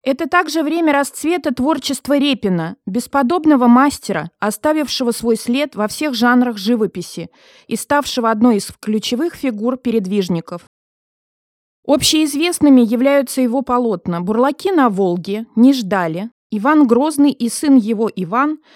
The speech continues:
шестнадцатого ноября тысяча пятьсот восемьдесят первого года. Позже, конец девятнадцатого, начало двадцатого века, становится известной кисть Михаила Врубеля, талантливого художника-модерниста.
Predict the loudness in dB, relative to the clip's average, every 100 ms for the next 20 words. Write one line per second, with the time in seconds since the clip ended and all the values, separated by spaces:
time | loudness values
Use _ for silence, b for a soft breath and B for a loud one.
0 | b -8 0 0 0 -4 -6 -2 -2 -2
1 | -2 -4 -4 -6 -6 -8 -8 -8 -4 -4
2 | -2 -4 0 0 0 -4 -10 -4 -2 -2
3 | -6 -8 -6 -6 -6 -10 -14 _ _ _
4 | _ _ _ _ _ _ _ -4 0 0
5 | 0 0 2 4 4 0 -4 -2 2 4
6 | 2 -4 -6 -4 -4 -4 -4 -4 -2 -4
7 | -4 -6 -6 -4 -4 -4 -6 -6 -10 B
8 | B B -4 0 2 0 -2 -2 -2 -2
9 | -4 -2 0 0 -2 -4 2 2 2 0
10 | 0 -2 0 0 0 -2 -4 -10 b b
11 | b 0 2 2 0 -2 0 -2 -4 -6
12 | -2 0 2 0 2 2 4 2 0 -2
13 | -6 -8 -10